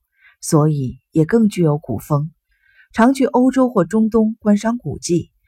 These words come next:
学习人文科学而非电子工程，因为人文科学涉及过去，能熏陶出挽歌式的情感。甚至学习法律也有一种诱人的古韵。那些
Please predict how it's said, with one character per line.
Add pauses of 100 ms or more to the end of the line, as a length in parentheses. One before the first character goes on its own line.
(220)
学
习
人
文
科
学 (120)
而
非
电
子
工
程， (680)
因
为
人
文
科
学
涉
及
过
去， (460)
能
熏
陶
出
挽
歌
式
的
情
感。 (760)
甚
至 (320)
学
习
法
律
也
有
一
种
诱
人
的
古
韵。 (960)
那
些